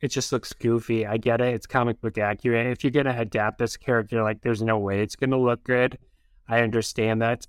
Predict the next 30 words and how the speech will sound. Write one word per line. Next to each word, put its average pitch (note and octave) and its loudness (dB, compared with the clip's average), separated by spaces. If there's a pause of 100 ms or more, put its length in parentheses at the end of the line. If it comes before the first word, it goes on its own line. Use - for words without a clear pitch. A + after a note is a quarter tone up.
(100)
but A2+ -2 (480)
I C3 4
also C#3 2
made C3+ 4
a A2+ 2
point, A#2+ 0
like, G#2+ -6
is C3 0
this A#2+ -2
a A#2 -6
possibility G#2+ -2
of, G2+ -2
like, G#2 -2 (400)
forcing B2+ 2
him A2+ 2
into A#2+ 2
a G#2+ 2
movie G#2+ 2
that G#2 -4 (460)
may C3+ 2
already C3 2
have B2 -4 (180)
more B2+ 0
than A2 -4
one G#2+ -4
villain? G#2 -4
Yes, B2 0
they're A#2 0
perceiving A#2 0
as G#2 -4